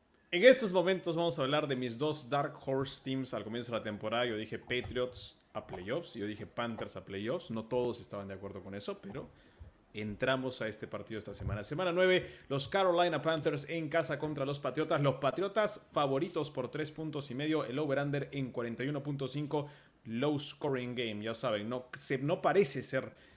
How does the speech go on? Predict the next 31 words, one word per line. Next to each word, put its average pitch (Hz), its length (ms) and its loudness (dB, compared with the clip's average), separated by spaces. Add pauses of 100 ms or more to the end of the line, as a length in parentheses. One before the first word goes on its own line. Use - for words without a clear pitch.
que - 100 -10
sea 139 140 -4
un 139 140 0
partido, 123 640 -2 (340)
eh, 113 400 0
de 117 140 2
alto 117 260 0
octanaje. 98 640 -8 (840)
Voy 269 180 6
yo, 190 440 6
eh, 135 160 -2
he 180 120 6
visto 247 280 6
los 143 200 4
órdenes 127 400 4
ahora, 131 260 4
no 147 100 0
me 208 60 2
estoy, 180 300 0
no 185 180 2
me 185 120 2
estoy 160 460 2
inventando. 117 600 2
Hasta 131 180 -4
ahora 170 320 6
he 156 100 4
acertado 147 600 4
quién 139 180 0
empieza 123 340 0
cada 107 220 0
cosa. - 260 -8